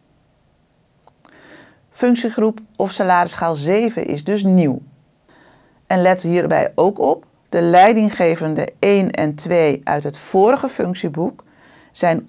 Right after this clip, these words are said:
ongelijk aan de leidinggevende één en twee in het geactualiseerde functieboek.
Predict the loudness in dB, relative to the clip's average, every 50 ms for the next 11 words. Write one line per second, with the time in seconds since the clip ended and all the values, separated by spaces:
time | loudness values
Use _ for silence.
0 | -2 _ 4 6 6 4 4 2 2 2 4 4 2 0 -2 -4 -4 -2 0 0
1 | 0 0 2 2 2 2 0 -2 -4 -2 -2 -2 -2 -2 -4 -4 -4 -6 -4 -2
2 | -2 -2 0 -2 -2 -6 -6 -6 -4 -2 -2 -2 -2 -4 -6 -6 -8 -6 -6 -6
3 | -6 -4 -4 -2 -2 -2 -2 0 0 2 2 2 0 -2 -6 -8 -10 -10 -8 -10
4 | -12 -10 -8 -8 -10 -10 _